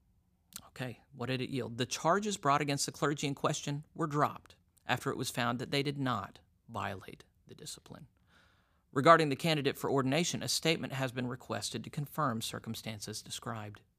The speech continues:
So, um, this is, this is the sort of,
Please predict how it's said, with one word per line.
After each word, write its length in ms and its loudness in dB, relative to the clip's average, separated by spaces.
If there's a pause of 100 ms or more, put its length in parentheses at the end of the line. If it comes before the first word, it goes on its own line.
(920)
So, 380 2 (500)
um, 460 2 (100)
this 220 0
is, 160 -4 (100)
this 240 0
is 120 -4
the 100 -8
sort 300 0
of, 200 -2